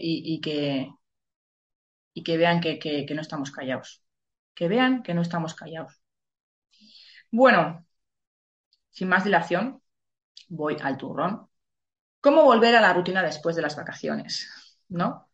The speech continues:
¿Cómo volver a esa rutina después de esa felicidad maravillosa que has tenido y que, <laughs> y que te entra un bajón que te llega a los pies, ¿no? Porque qué rico es descansar, ¿no? Al final, ¿quién no anhela esos días festivos para,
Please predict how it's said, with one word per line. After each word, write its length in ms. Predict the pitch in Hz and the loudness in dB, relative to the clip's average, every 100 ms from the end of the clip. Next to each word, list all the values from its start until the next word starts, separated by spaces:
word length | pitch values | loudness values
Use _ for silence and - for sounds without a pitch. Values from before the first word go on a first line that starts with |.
| _ _ | _ _
¿Cómo 280 | - 233 254 | 2 6 6
volver 520 | 202 170 175 208 208 - | 6 4 6 4 2 -2
a 140 | 160 | -2
esa 240 | 190 214 | 0 2
rutina 380 | 190 170 190 196 | 2 0 -2 0
después 420 | 165 165 - 202 | -2 -4 -4 -2
de 80 | 202 | 0
esa 260 | 196 180 175 | 0 0 0
felicidad 760 | 175 160 156 147 156 196 - 185 | 0 0 -4 -4 2 2 0 -2
maravillosa 680 | 165 151 143 147 175 196 190 | 0 2 0 -2 -4 -2 0
que 80 | |
has 160 | 170 170 | -2 0
tenido 540 | 165 160 185 233 277 - - - - _ | -4 -2 0 0 0 -8 -20 -20 -20 _
y 180 | 202 202 | 0 0
que, 800 | 196 185 175 170 165 160 160 151 - 202 196 - _ - | 4 6 8 8 8 6 2 -2 -4 -6 -8 -16 _ -8
<laughs> 240 | 190 - | -8 -6
y 140 | 196 | -4
que 140 | 190 180 | -2 2
te 80 | 185 | 2
entra 200 | 214 262 | 4 2
un 180 | 233 190 | 2 2
bajón 360 | 170 190 196 | 0 0 -4
que 120 | 196 | -4
te 100 | 170 | -4
llega 300 | 151 165 180 | 0 2 4
a 120 | 185 165 | 4 0
los 240 | 143 - | -4 -8
pies, 420 | - 175 220 - | -2 -2 -2 -4
¿no? 180 | 190 214 | -6 -4
Porque 220 | 175 165 | -4 -4
qué 180 | - 202 | 0 2
rico 280 | 208 214 220 | 2 2 2
es 80 | 202 | 2
descansar, 680 | 202 175 165 - 196 147 160 | 2 0 0 2 4 2 0
¿no? 220 | 233 - - - - _ | -4 -6 -16 -20 -20 _
Al 140 | 180 175 | 0 0
final, 280 | 175 196 196 | 4 2 4
¿quién 180 | 208 214 | 4 6
no 80 | |
anhela 420 | 208 190 202 185 165 | 4 4 4 4 2
esos 280 | 175 170 | -2 -4
días 280 | 175 165 151 | 0 0 0
festivos 500 | 147 147 151 143 143 | -4 -12 -10 -10 -8
para, 440 | - 143 135 131 | -2 0 2 0